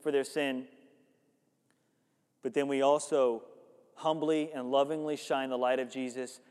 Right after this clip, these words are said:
so that they can see this change that's happened in our life.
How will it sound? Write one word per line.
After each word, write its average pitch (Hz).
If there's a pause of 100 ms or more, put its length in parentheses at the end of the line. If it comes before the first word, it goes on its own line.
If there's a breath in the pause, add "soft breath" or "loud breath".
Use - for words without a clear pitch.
(220 soft breath)
so 139
that 117
they 143
can 160
see 160
this 139
change 170
that's 147
happened 165
in 139
our 143
life. 196